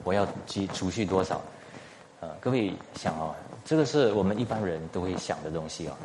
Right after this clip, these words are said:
呃，但是各位知道吗？上帝看守的哦，呃，我们，我跟丽文哦，就是我们两个哦，在去年的时候做一点在家里面的装修，啊，本来我们就想，哎呀，我们就这样设计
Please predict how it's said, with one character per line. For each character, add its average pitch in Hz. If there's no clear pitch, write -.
呃， 80
但 120
是 120
各 107
位 135
知 117
道 110
吗？ 87
上 143
帝 110
看 110
守 82
的 -
哦， -
呃， 78
我 98
们， 101
我 101
跟 107
丽 110
文 90
哦， 80
就 95
是 90
我 85
们 90
两 82
个 -
哦， 85
在 95
去 -
年 92
的 87
时 87
候 85
做 90
一 90
点 85
在 -
家 98
里 92
面 87
的 78
装 82
修， -
啊， 82
本 98
来 113
我 113
们 104
就 107
想， 87
哎 -
呀， -
我 90
们 90
就 101
这 90
样 90
设 -
计 -